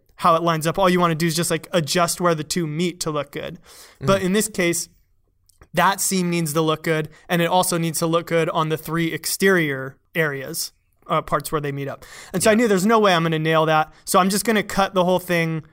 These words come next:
Speaker 1: to be, like, pro-, I don't know, three quarters of an inch or something bigger than what it needs to be. And then I'll just get 'em all mounted on there. Flush trimming the outside, that seemed easy enough. I, that,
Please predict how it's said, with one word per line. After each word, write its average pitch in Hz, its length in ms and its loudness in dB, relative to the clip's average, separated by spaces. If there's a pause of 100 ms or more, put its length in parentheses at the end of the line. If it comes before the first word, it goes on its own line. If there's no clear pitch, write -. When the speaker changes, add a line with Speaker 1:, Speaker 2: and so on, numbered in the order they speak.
(120)
Speaker 1:
to - 80 -6
be, 170 140 0
like, 151 320 -2 (340)
pro-, 196 120 0
I 180 120 0
don't 160 100 -4
know, 139 120 -8
three 196 260 -2
quarters 180 380 2
of 160 60 0
an 165 100 0
inch 160 200 -2
or 156 60 -4
something 156 380 -4
bigger 156 560 0 (440)
than 165 240 0
what 160 300 2
it 180 140 -4
needs 165 360 0
to 160 100 -4
be. 139 320 -10 (540)
And 185 140 2
then 214 100 4
I'll 208 100 6
just 175 200 -4
get 202 160 2
'em 208 100 0
all 202 120 4
mounted 180 400 0
on 156 200 0
there. 156 280 -2 (500)
Flush - 460 0
trimming 196 560 -2
the 175 160 -4
outside, 170 500 2
that 180 300 0
seemed 175 300 -2
easy 160 320 -4
enough. 156 280 -2
I, 170 180 -4
that, 175 240 -2